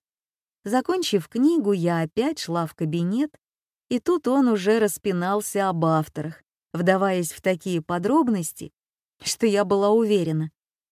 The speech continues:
они ему все близкие друзья. Я только что дочитала «Эмигрантов», и хотя всю неделю нервничала в большей степени на тему оон,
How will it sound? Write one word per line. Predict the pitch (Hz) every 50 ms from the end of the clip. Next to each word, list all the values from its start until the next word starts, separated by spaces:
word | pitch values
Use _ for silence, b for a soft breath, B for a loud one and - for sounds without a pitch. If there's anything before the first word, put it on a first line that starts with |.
| _
они | - 226 226 220 220 220 214
ему | 202 190 202 196
все | - - - - - 226 262 269
близкие | 208 190 190 190 214 233 220 - - - 190 190 185
друзья. | 170 180 185 190 175 165 170 160 165 156 156 151 - _ _ _ _ _ _ _ _ _ _ _ _ _ _ -
Я | 240 277 339 339
только | - - 294 294 - - 233
что | - - 202 196
дочитала | 180 196 190 - 202 160 - 220 226 233 214 202 202
«Эмигрантов», | 202 202 214 214 185 196 202 190 170 151 147 147 - 156 - _ _ _ _ _ _ _ _ -
и | 214
хотя | - 226 214 - - 214 202
всю | - - - 220 220 214
неделю | 220 233 220 190 196 202 180 156 160 170
нервничала | 185 202 208 202 185 151 165 160 147 - - 170 160 156 160
в | 156 160
большей | 170 196 180 160 - - 180 185
степени | - - - 208 196 - - 160 165 165
на | 170 175 180
тему | 175 - - 190 175 170 160 - -
оон, | 190 190 202 226 269 302 339 311